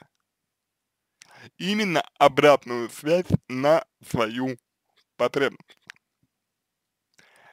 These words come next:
И это первый шаг. Первый шаг, если вы честно, открыто заявляете человеку о том, что вы от него хотите.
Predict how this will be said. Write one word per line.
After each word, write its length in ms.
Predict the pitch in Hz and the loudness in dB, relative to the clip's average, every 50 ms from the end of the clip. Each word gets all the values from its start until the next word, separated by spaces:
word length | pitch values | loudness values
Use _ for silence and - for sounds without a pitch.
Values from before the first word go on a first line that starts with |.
| _ _ - | _ _ -6
И 60 | 147 | -2
это 240 | 156 196 214 - - | 0 0 2 0 0
первый 320 | - 165 160 160 160 143 | 0 2 2 2 2 2
шаг. 340 | - - 113 98 - - - _ _ _ _ _ _ _ _ _ _ _ _ _ _ _ _ _ _ _ _ _ _ _ _ _ _ - - - - - - - - - - _ _ - - | 2 0 -4 -6 -6 -10 -20 _ _ _ _ _ _ _ _ _ _ _ _ _ _ _ _ _ _ _ _ _ _ _ _ _ _ -20 -20 -20 -20 -20 -20 -20 -20 -20 -20 _ _ 4 6
Первый 300 | 180 165 147 135 131 123 | 6 6 8 6 4 6
шаг, 340 | - - 196 208 190 - _ _ - | 6 6 6 6 4 0 _ _ -10
если 340 | 135 139 135 - - - 131 | -4 -4 -4 -4 -2 -6 -6
вы 140 | 110 117 - | -6 -8 -12
честно, 640 | - - - - 127 - - - 160 180 180 156 _ _ _ _ _ _ _ _ _ _ _ _ _ _ _ _ _ _ _ _ - _ - - - _ _ _ _ _ _ _ - | -10 -8 -2 -2 -2 -2 -2 -8 -10 -10 -10 -10 _ _ _ _ _ _ _ _ _ _ _ _ _ _ _ _ _ _ _ _ -20 _ -20 -20 -20 _ _ _ _ _ _ _ 2
открыто 880 | 127 156 156 - - - 139 127 123 120 120 - 156 156 175 196 214 - _ _ _ _ _ _ _ _ _ _ _ _ _ _ _ _ _ _ - | 4 4 2 2 0 0 0 2 0 -2 -4 -4 -2 -2 -2 -2 -4 -6 _ _ _ _ _ _ _ _ _ _ _ _ _ _ _ _ _ _ -20
заявляете 1000 | 135 139 147 160 165 160 156 147 135 135 143 156 170 180 185 185 175 - 160 139 | -18 -6 2 4 6 6 6 6 4 6 6 6 8 8 6 6 4 0 -6 -8
человеку 840 | - - - 139 135 120 107 - 147 160 165 - - 175 170 - - _ _ - | -6 -6 -4 -2 -2 -2 -2 -2 -2 -4 -4 -4 -2 -2 -2 -2 -4 _ _ 2
о 100 | 131 143 | 2 2
том, 340 | - - 160 165 160 143 | 2 0 -2 0 -2 -2
что 220 | - - - 139 131 | -6 -8 -10 -10 -8
вы 320 | 123 135 143 151 147 131 - _ _ - - | -4 0 0 0 0 0 -4 _ _ -4 -4
от 160 | 120 - - | -4 -4 -4
него 260 | 127 117 113 120 117 | -8 -4 -2 -2 -4
хотите. 580 | - - - 113 - - 123 110 - - - | -4 -4 -6 -8 -8 -8 -20 -20 -20 -20 -20